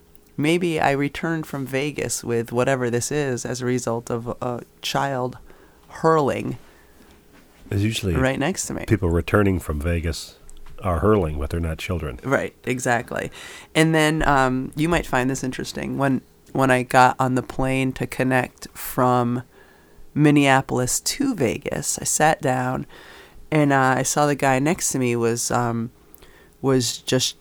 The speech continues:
Speaker 1: you know, drinking something that was green, so I assumed it was Gatorade. And, uh, whenever the flight attendant would come by and ask if he wanted something to drink, he would just ask for a cup of ice. And, um, it was when we landed that I realized, I looked, and in the seat pocket in front of him,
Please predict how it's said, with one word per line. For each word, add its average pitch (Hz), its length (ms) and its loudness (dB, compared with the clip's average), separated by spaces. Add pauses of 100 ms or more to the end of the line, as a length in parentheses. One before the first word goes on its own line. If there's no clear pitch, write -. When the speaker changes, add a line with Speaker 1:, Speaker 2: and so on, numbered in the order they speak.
Speaker 1:
you 131 80 2
know, 113 160 4
drinking 131 680 0
something 127 460 -2
that - 160 -6
was 123 140 -2
green, 127 520 0
so - 120 -6
I - 40 -2
assumed 139 300 -4
it - 60 -6
was 123 140 -4
Gatorade. 131 580 0 (720)
And, 143 200 8
uh, 131 220 8
whenever 139 340 4
the 131 80 4
flight 147 280 6
attendant 135 420 0
would 120 200 0 (280)
come 127 180 0
by 120 240 6
and 120 140 0
ask 120 320 0
if 123 80 -8
he 127 80 -4
wanted 120 280 0
something 123 260 -2
to 120 60 2
drink, 127 260 0
he 123 120 -2
would 120 100 0
just - 180 -2
ask - 200 -2
for - 100 -4
a - 40 -6
cup - 260 -4
of 113 120 -4
ice. 131 480 0 (560)
And, 139 280 2
um, 127 460 -2
it 143 80 2
was 135 180 2
when 135 100 2
we 131 120 0
landed 131 420 0
that 123 100 -2
I 123 60 2
realized, 120 540 0
I 120 40 -2
looked, 127 360 -2
and 127 100 -4
in 117 140 -2
the 120 80 -2
seat - 320 -4
pocket 151 360 -4
in 127 120 -2
front 135 280 -2
of 131 100 -2
him, 113 220 0